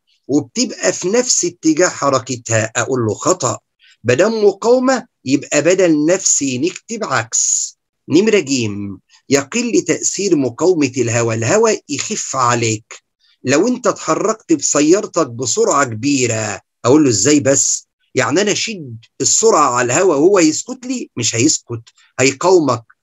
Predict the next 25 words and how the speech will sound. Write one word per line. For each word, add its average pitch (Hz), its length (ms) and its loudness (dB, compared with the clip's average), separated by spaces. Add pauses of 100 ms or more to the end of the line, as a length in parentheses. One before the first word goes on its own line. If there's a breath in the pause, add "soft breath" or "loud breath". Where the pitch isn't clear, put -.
(160)
ويطير 147 420 4
الجرايد 143 540 0
اللي 139 160 -2
في 123 80 -12
العربية 127 560 0
ويطير 160 540 0
شعرك 165 520 0
ويطير 175 520 -2
ملابسك. 151 600 -2 (300 soft breath)
يبقى 139 280 0
الإجابة 143 480 0
خاطئة. 117 640 -2 (280)
فين 233 200 2
الغلطة؟ 214 580 0
بسرعة 135 480 -2
كبيرة. 113 720 -2 (340)
أمال 190 320 2
بسرعة 175 480 2
إيه؟ 202 300 2
قليلة. 135 680 0
تبقى 117 320 -6
الإجابة 117 400 -4
صح. - 560 -8 (560)
نمرة 226 280 4
د، 123 460 0